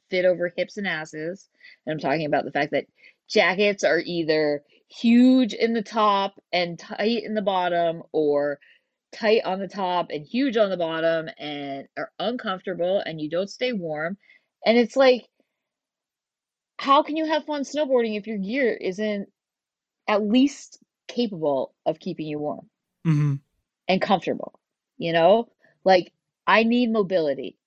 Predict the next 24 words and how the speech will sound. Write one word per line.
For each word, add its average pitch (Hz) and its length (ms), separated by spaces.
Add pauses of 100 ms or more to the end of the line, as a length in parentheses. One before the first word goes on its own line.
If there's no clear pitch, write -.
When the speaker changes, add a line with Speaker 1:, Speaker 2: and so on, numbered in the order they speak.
(160)
Speaker 1:
I 190 100
need 220 220
to 233 100
be 202 180
able 165 220
to 143 480
lift 185 240
my 151 200
arms 151 340
up 131 180
without, 139 340
like, - 180
my 151 140
jacket 147 600 (100)
coming 151 340
up - 160
to 160 100
my 160 100
boobs. 180 500
Like, 117 260 (1080)
it's 170 200
not 233 180
that 247 180
hard. 196 500